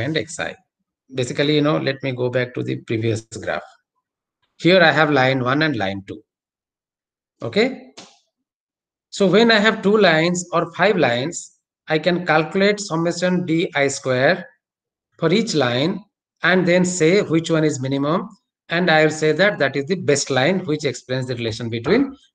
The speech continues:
Y I and X I. Isn't it? That is what is your minimizing sum of squares principle is telling, least square principle is telling, correct?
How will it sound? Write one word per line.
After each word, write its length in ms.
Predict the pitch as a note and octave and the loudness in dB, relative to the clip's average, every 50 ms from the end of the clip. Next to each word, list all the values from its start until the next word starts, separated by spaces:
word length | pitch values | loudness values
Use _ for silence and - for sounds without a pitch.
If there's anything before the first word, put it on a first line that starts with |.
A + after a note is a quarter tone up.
| _ | _
Y 260 | - B2 C3 C3 B2+ B2 B2 B2 A#2 B2 | -4 0 2 4 4 4 4 2 2 2
I 200 | D#3 G#3 - - - B2 A#2+ | 2 0 -2 -4 -6 -6 -4
and 180 | C3+ F3 F3+ - - | -4 -6 -6 -8 -10
X 200 | G#2 - - G2 | -10 -8 -6 -6
I. 180 | E2 C#2+ C2 - _ _ _ _ _ _ _ _ _ _ _ _ _ _ _ _ _ _ _ _ _ _ _ _ | -6 -6 -8 -12 _ _ _ _ _ _ _ _ _ _ _ _ _ _ _ _ _ _ _ _ _ _ _ _
Isn't 240 | - F3+ B3 C#4 C4 | 2 2 4 4 4
it? 120 | A3+ C#3+ C3+ | 4 2 4
That 140 | E3 D#3 - | 2 2 2
is 140 | G3 F#3+ E3+ | 2 4 4
what 160 | E3+ E3 E3 | 4 4 2
is 140 | F3 D#3 D#3 | 0 0 2
your 240 | F#3+ A3+ C#4 - - - - _ _ _ _ _ _ _ _ _ _ _ _ _ _ _ - | 2 2 2 2 -2 -10 -20 _ _ _ _ _ _ _ _ _ _ _ _ _ _ _ -2
minimizing 560 | D3+ E3+ F3+ F#3+ F#3 F3 E3+ E3+ E3 F3+ F3 | 2 4 6 6 6 6 6 4 4 2 0
sum 240 | F3+ - E3 D#3 D#3 | 0 0 -2 0 0
of 120 | D#3 D3+ | -2 -2
squares 320 | - - D#3+ D3+ D3+ D3 - | -2 -2 -2 -2 -2 -2 -6
principle 420 | - C#3 C#3 C3 - C#3+ D#3 D#3 | -8 -10 -10 -8 -6 -4 -4 -2
is 140 | D3+ C#3+ - | -2 -4 -4
telling, 280 | - B2+ A2+ A2+ A2 | -4 -4 -2 -2 -2
least 300 | A2 B2 D#3 E3+ D#3+ E3 | 0 0 2 0 0 -2
square 240 | - - D#3+ C#3+ C#3 | -2 0 0 0 0
principle 380 | C#3 C3+ C3+ B2+ - C#3 C3+ C3+ | 0 -4 -8 -8 -8 -8 -8 -8
is 100 | C3 - | -6 -6
telling, 320 | - G#2 F#2 F#2 F#2 - | -6 -6 -6 -8 -10 -8
correct? 460 | - - F3 B3 C4+ - F3+ - - | -4 0 2 4 2 2 0 -6 -14